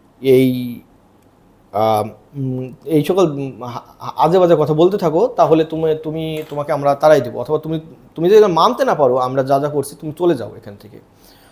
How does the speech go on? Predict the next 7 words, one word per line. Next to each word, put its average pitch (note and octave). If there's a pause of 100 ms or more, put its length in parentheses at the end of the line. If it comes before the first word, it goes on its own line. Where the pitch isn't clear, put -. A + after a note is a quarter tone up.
(140)
অথবা F3+ (600)
তোমাকেই D#3+
তাড়াই C#3+
দেবো, G#2 (580)
না C3+
হলে F#3+
তুমি, E3